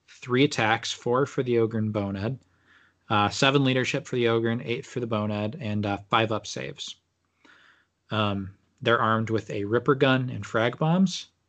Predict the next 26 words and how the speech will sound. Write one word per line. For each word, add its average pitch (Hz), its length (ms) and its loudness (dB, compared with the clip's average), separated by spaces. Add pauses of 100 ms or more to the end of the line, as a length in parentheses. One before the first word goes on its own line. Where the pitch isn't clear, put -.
(800)
Uh, 107 480 0
and 117 160 -2
this 135 160 0
is 120 200 -4
the 123 120 4
only 131 180 6
weapon 113 240 2
that 104 60 -4
they 101 140 -4
can 98 100 -12
take, 104 280 -8
so 110 140 0
I'll 117 120 4
read 107 240 2
that 104 280 -4
'cause - 140 -8
this 110 80 -2
is 104 100 -6
pretty 107 220 2
important 107 420 -4
to 95 200 -8 (440)
explaining 110 400 2
why 107 140 4
Ogryns 104 320 0
are 98 60 -2
bad. 101 300 0